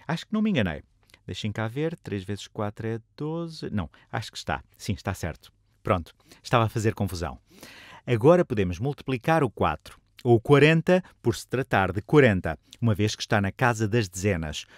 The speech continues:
Pomos um zero aqui. Vamos lá ver. Quatro vezes quatro. Bom, antes de mais, vamos apagar isto aqui em cima.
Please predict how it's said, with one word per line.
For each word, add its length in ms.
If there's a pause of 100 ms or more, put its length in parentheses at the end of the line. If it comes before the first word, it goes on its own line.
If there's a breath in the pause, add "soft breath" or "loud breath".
(140 soft breath)
Pomos 280
um 80
zero 220
aqui. 300 (320 soft breath)
Vamos 160
lá 120
ver. 220 (580 loud breath)
Quatro 540
vezes 320 (100)
quatro. 800 (320 soft breath)
Bom, 220 (220 loud breath)
antes 380
de 60
mais, 420
vamos 280
apagar 420
isto 220
aqui 200
em 100
cima. 400